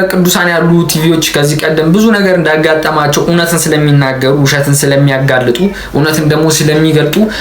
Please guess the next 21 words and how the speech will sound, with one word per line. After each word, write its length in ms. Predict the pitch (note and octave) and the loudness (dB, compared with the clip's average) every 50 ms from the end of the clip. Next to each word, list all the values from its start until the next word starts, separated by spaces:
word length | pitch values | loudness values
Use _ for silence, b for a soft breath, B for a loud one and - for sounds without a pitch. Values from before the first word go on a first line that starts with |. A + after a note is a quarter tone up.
| B B | B B
ብዙ 160 | B D#3 E3 F3 | B 0 0 2
ነገር 260 | E3 D#3+ D#3 D#3 D#3 | 2 2 2 2 0
እንዳጋጠማቸው 800 | D#3 D3+ D3 C#3+ C#3+ C#3 C#3 C3+ C3+ C#3 C3+ C#3 C#3 C#3 C#3 - D3 | 0 0 0 0 0 0 0 -2 -2 -2 -2 0 0 0 0 0 0
እናውቃለን። 600 | C#3+ D3 D3 D3+ D3 D3 C#3+ C#3+ C#3 C3+ - - - B B B B B - | 0 2 0 0 0 -2 -2 0 0 0 0 -2 -6 B B B B B 0
ኢኦቲሲ 340 | F#3 G3+ G3+ G3+ G3+ - - G3+ | 2 2 2 2 0 0 0 0
የተባለው 540 | G3+ F#3+ F#3 G3+ F#3 F3+ F3 F3 E3+ F3 E3+ | 2 2 2 0 0 0 2 2 2 2 2
የመገናኛ 520 | E3 D#3 D#3 D#3 D#3 D#3+ D#3 D#3+ E3 E3 D#3+ D#3 | 2 2 2 2 0 0 0 0 0 0 0 0
ብዙሃን 360 | D3+ D3 C#3+ C#3+ D3+ D3+ D3 C#3+ | 0 2 2 2 2 2 0 0
ስርጭት 340 | D3 C#3+ D3 C#3+ C#3+ C#3 - C#3 | 0 -2 -2 -2 -4 -4 -4 -2
ድርጅት 380 | C#3+ C#3+ D3 D3 D3 D3+ C#3+ D3+ | 0 0 2 2 2 2 2 2
ደግሞ 240 | D3 D3 E3 F#3+ G#3+ F#3+ C#3 - B B B B B B B B | 0 2 2 2 2 2 0 -2 B B B B B B B B
ነገሮች 440 | B D3 D#3+ F3 F#3+ G3 G#3 G#3 G3+ - | B -2 0 2 2 2 2 0 0 -2
ካለፉ 400 | - A#3 A3 G#3+ A3+ A3 - - G3+ F3 | -2 0 0 2 0 0 2 2 2 4
በኋላ 340 | E3+ F3 G3+ G#3 G#3 F#3+ F#3+ F3 | 4 4 2 2 2 0 0 0
ነው 100 | C#3+ A#2+ A2 A#2 | 0 0 0 2
የሚያወጣው። 560 | C#3 D3 D3+ D3 C3 B2 A#2 - F#2+ F#2+ - - - B B B B B B B - | 2 2 0 0 0 0 0 -2 -2 -6 -8 -10 -14 B B B B B B B -2
የምዕመኑን 480 | C#3 D3+ E3+ F3+ F#3 F#3 F3+ F3+ F3 E3 | 0 0 2 2 2 2 2 2 0 0
ጩኸት 220 | - F#3 F#3 F#3 F#3 F#3+ | 0 0 -2 -2 -2 -2
እኩል፣ 300 | F3+ F3 - F#3 F3 E3+ - - - - - - - - - - - - - - - - - - | -4 -2 0 0 0 0 0 -4 -6 -10 -14 -16 -14 -12 -12 -12 -10 -10 -12 -12 -12 -10 -6 -4
እኩል 280 | B3 B3 A#3+ - G#3 F#3 | -4 -2 0 0 0 0
አይጮህም፣ 360 | D3+ C#3+ C#3+ C#3 B2 G#2+ | 0 0 0 -2 -2 -2